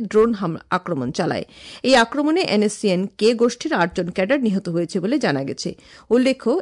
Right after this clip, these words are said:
এনএসসিএন কে গত ষোলোই অক্টোবর আসাম রাইফেলসের শিবিরে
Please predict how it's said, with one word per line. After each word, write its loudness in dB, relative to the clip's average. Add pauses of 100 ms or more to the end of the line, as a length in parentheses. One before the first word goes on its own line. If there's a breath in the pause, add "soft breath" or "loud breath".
এনএসসিএন 0 (160)
কে -2 (240)
গত 0
ষোলোই 2
অক্টোবর -2 (280 loud breath)
আসাম 0
রাইফেলসের 0
শিবিরে -2